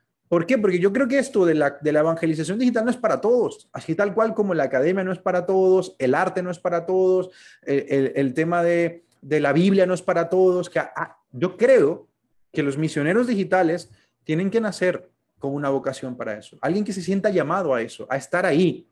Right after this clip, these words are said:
¿Y qué tendríamos que hacer nosotros como comunidad y como iglesia? Que estos misioneros digitales conozcan el Evangelio de Jesús, por supuesto, conozcan la propuesta que van a anunciar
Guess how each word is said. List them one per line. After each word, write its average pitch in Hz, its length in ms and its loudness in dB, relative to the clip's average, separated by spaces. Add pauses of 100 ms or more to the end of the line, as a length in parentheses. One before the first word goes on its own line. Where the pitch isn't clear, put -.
(1160)
¿Y 185 380 0 (800)
qué 190 120 4
tendríamos 214 480 2
que 220 60 0
hacer 202 200 0
nosotros 208 540 0
como 156 240 -2
comunidad 160 400 0
y 208 80 -4
como 196 180 -2
iglesia? 160 500 -4 (1080)
Que 160 120 -2
estos 165 380 -2
misioneros 156 480 0
digitales 180 520 0
conozcan 185 540 -2
el 147 100 -2
Evangelio 139 420 -4
de 139 100 -6
Jesús, 127 400 -16 (340)
por 131 140 -8
supuesto, 135 460 -8
conozcan 208 440 -2
la 190 100 -2
propuesta 175 480 -4
que 151 80 -4
van 147 160 -2
a 170 40 -2
anunciar 170 500 -6